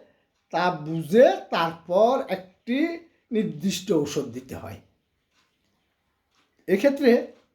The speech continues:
উর্মি হোমিও হল রোগের মূল কারণ শনাক্তের মাধ্যমে বিশ্বমানের হোমিওপ্যাথিক সেবা দিয়ে আসছেন।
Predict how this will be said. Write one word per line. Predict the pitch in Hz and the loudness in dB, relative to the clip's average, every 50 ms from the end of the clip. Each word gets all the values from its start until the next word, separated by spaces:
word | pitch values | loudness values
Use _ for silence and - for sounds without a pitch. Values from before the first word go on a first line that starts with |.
| _ - | _ -14
উর্মি | 220 170 165 156 156 160 160 170 180 | -10 -8 -6 -4 -2 -2 -2 0 0
হোমিও | 160 196 208 220 220 220 220 214 214 | 0 0 2 4 4 4 4 4 4
হল | 220 226 240 | 4 4 2
রোগের | 208 185 170 160 147 160 160 156 | 0 -2 -6 -4 -2 -2 -2 -2
মূল | 156 156 156 151 147 | -2 -4 -4 -4 -6
কারণ | 147 151 147 151 175 185 | -6 -6 -4 -4 -4 -4
শনাক্তের | 185 - - 208 226 226 - - 254 247 | -6 -4 -2 -2 -2 -2 -4 -4 0 0
মাধ্যমে | 247 233 220 226 262 226 214 254 320 - - - _ _ _ _ _ - | 2 2 2 2 2 4 4 2 0 -4 -8 -18 _ _ _ _ _ -20
বিশ্বমানের | - 139 151 147 - - - 190 190 202 202 196 214 247 294 339 359 | -14 -12 -10 -10 -10 -8 -6 -4 -2 -2 0 0 2 4 4 2 2
হোমিওপ্যাথিক | 330 - - _ _ _ _ _ - 180 170 175 165 - 160 151 - 190 185 | -2 -12 -18 _ _ _ _ _ -14 -12 -10 -8 -8 -8 -10 -10 -10 -10 -6
সেবা | - 220 202 233 285 349 370 370 - - _ _ _ _ _ _ - 226 | -2 0 2 2 2 0 0 -4 -10 -18 _ _ _ _ _ _ -16 -12
দিয়ে | 175 165 208 208 180 139 | -8 -4 -2 0 0 0
আসছেন। | 117 104 - - - - - | -2 -4 -8 -12 -16 -16 -20